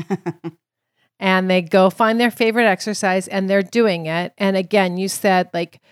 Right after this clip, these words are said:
Speaker 2: and, uh, you know, uh, that you don't have to do it a th-,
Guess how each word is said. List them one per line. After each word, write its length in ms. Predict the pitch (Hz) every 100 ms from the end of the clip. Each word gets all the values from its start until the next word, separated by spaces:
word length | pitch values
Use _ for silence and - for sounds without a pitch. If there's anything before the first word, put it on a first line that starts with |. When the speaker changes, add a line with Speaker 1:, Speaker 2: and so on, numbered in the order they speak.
| _ _ -
Speaker 2:
and, 200 | 180 - -
uh, 60 | -
you 180 | 175
know, 140 | 160 165
uh, 440 | - 165 165 - - _ -
that 260 | 180 -
you 180 | 214 202
don't 360 | 165 214 214 -
have 260 | 196 190 -
to 100 | 180
do 220 | 196 196
it 100 | -
a 120 | 143 127 -
th-, 280 | 151 185